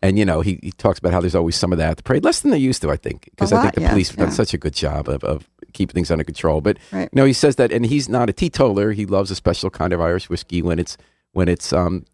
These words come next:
Speaker 1: cold that his grandmother liked. But he says he kind of feels like that's a cheapening of the tradition. And he also called out some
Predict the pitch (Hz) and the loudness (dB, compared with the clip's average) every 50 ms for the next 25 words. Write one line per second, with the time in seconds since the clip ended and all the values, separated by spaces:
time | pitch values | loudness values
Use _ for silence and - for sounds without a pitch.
0 | _ _ - - 113 98 85 90 95 98 95 90 90 95 92 - - 90 90 92 | _ _ 0 2 4 4 4 4 2 2 2 0 -2 -2 -2 -2 0 0 0 2
1 | 90 87 90 90 82 82 80 80 87 87 _ - 104 117 117 - - 147 139 - | 0 0 0 0 0 0 0 0 -2 -2 _ -2 -2 -2 -2 0 0 0 0 0
2 | - - - 123 127 117 - - 113 120 117 110 92 101 95 90 - _ _ _ | -4 -4 -4 -2 -2 -2 -4 -2 0 0 0 2 2 2 0 0 -2 _ _ _
3 | _ _ _ _ - 107 95 - 92 - - - 110 101 - - 87 90 87 85 | _ _ _ _ 0 0 0 0 -2 -4 -2 0 0 0 2 0 0 0 0 0
4 | 80 - - 85 90 - - - - 87 82 - - 98 101 104 107 113 110 120 | 0 -2 -2 -2 -2 -4 -4 -2 -2 0 0 0 0 0 2 2 2 2 2 2
5 | 131 131 - - 120 107 - - - 110 104 101 98 101 95 87 - - - 98 | 0 0 0 0 0 0 -2 -2 -2 0 0 0 0 -2 -4 -4 -4 -2 -2 -2
6 | 95 | -2